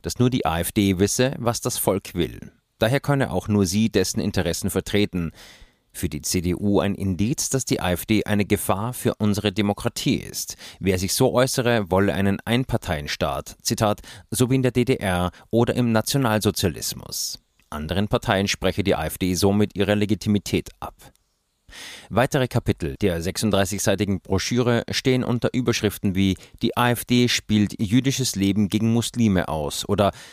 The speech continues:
"Die A F D relativiert den Holocaust und die Verbrechen der N-S-Zeit". Auch ist zu lesen, dass Antisemitismus ein fester Bestandteil der A F D sei.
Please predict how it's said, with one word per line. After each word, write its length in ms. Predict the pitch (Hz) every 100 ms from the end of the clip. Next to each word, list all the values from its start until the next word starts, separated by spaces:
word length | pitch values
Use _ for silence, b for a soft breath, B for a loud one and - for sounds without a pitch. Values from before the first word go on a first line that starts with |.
| B B B
"Die 140 | 113 78
A 100 | 104
F 140 | 95
D 200 | 123 120
relativiert 540 | 101 107 107 120 120 123
den 160 | 113
Holocaust 640 | 117 117 - 127 123 - -
und 180 | 123 123
die 60 |
Verbrechen 540 | - 120 95 90 110 104
der 160 | -
N-S-Zeit". 840 | 113 - 110 - - - - - - _
Auch 240 | - 82 110
ist 160 | 104
zu 100 | -
lesen, 320 | 110 104 104 98
dass 220 | 101 -
Antisemitismus 880 | 120 127 113 110 101 127 - 98 -
ein 140 | 98
fester 380 | - 110 - -
Bestandteil 500 | 98 - 101 - 76
der 160 | - 73
A 80 |
F 120 | 76 -
D 180 | 76
sei. 340 | 65 - -